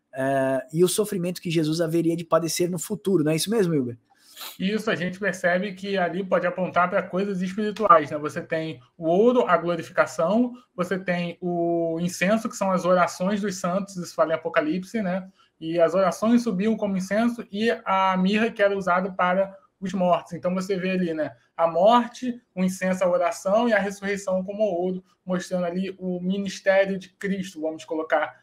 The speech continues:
Speaker 2: assim, fazendo essa alegorização nessas três etapas: a morte, a intercessão dele pra igreja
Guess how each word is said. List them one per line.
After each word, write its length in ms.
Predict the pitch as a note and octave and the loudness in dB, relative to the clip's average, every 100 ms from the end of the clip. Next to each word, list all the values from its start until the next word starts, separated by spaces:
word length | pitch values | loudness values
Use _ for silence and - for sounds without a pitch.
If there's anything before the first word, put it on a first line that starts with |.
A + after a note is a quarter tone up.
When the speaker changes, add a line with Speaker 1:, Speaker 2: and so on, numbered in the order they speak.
| _ | _
Speaker 2:
assim, 400 | D3 C3+ - E3+ | -6 -6 -6 -2
fazendo 340 | D#3 D3+ D#3+ E3 | 2 2 4 2
essa 380 | D#3+ F3 D#3+ - | 2 4 4 4
alegorização 1080 | D#3+ E3 D#3+ E3 D#3+ D#3 D3+ - F#3 G#3 G3+ _ _ | 2 2 0 0 0 2 0 2 0 0 -2 _ _
nessas 340 | E3+ F3 F#3 | -6 -2 -4
três 220 | - F3 F#3 | -2 -4 -2
etapas: 480 | F#3+ E3 C#3 C#3+ | 2 2 2 -2
a 80 | D3 | -2
morte, 680 | D3 D3+ F#3 A3 G#3+ - A#3 - _ _ | 0 2 6 4 2 -6 -8 -10 _ _
a 460 | D#3+ D#3+ D#3 D3+ E3 | -2 2 2 0 -2
intercessão 580 | F3+ F3 F3+ F3 F3+ | -2 -2 -2 -2 -2
dele 400 | D#3+ E3+ F#3+ F#3 | 0 0 2 2
pra 200 | F3+ E3 | 4 4
igreja 680 | D#3+ D3+ E3+ G3+ A3+ A#3+ A3 | 4 2 2 2 2 -2 -4